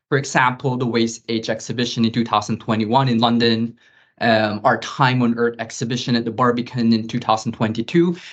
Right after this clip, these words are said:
and many other more exhibition has been sort of, like, staged. But what we are doing differently at the Sainsbury Centre is that we will endeavour to translate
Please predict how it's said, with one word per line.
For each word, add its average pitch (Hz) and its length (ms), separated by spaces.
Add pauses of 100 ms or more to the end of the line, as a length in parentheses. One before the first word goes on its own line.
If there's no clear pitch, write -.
(180)
and 127 460
many 170 420
other 143 420 (380)
more 160 320
exhibition 120 540
has 113 140
been 117 180
sort 117 200
of, 117 100
like, - 180
staged. 101 680 (320)
But 151 160
what 165 180
we 180 160
are 180 100
doing 180 360
differently 135 520
at 120 80
the 135 60
Sainsbury 127 480
Centre 123 480
is 113 140
that 113 280 (100)
we 151 280
will 151 180
endeavour 139 600
to - 140
translate 123 680